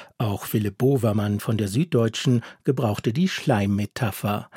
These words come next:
Er analysierte die vor Schleim triefende Nachricht, die nato-Generalsekretär Mark Rutte schon vor dem Gipfeltreffen in Den Haag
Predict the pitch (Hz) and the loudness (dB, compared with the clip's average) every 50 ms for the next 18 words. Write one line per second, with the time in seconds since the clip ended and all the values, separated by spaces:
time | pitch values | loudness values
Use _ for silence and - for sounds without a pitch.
0 | - - - - - _ _ 131 110 104 104 - - 113 110 107 104 98 101 110 | -16 -16 -16 -16 -20 _ _ -2 -2 0 0 0 0 2 2 2 0 0 2 0
1 | 135 156 - 131 117 107 104 101 104 110 - - - 101 101 - - - 117 107 | 0 2 2 2 0 2 0 -2 -4 -4 -4 -2 -4 -2 -2 -2 -2 -2 0 0
2 | 104 127 160 156 - - - 135 135 123 139 123 120 107 110 113 143 165 156 - | 2 2 0 0 0 -2 0 0 0 2 2 2 4 4 4 2 2 0 2 2
3 | 139 127 127 - - - - - - - - _ - 143 131 123 117 127 160 180 | 2 2 2 2 -4 -12 -14 -16 -16 -16 -18 _ -2 0 2 4 4 2 2 2
4 | 185 175 135 147 143 139 117 123 127 139 147 127 139 139 - 143 123 - - - | 0 0 2 4 2 4 4 4 4 4 4 2 0 0 2 -2 -2 -2 0 2
5 | 139 131 131 131 131 131 127 123 - 117 123 165 185 - 127 123 117 110 - - | 2 4 4 4 4 4 2 2 0 2 2 2 2 4 2 2 2 2 -2 -8
6 | - - _ - - - 143 139 - - 185 220 196 120 123 117 110 - 185 185 | -20 -20 _ -4 2 2 2 2 4 2 2 2 4 4 2 2 4 2 0 0
7 | - - 143 113 - - - 113 - - 120 - - 127 123 120 160 185 208 180 | 2 0 0 0 0 0 -2 0 0 2 0 0 2 0 2 2 2 2 2 2
8 | - 139 120 113 110 - - | 2 2 2 2 0 -2 -6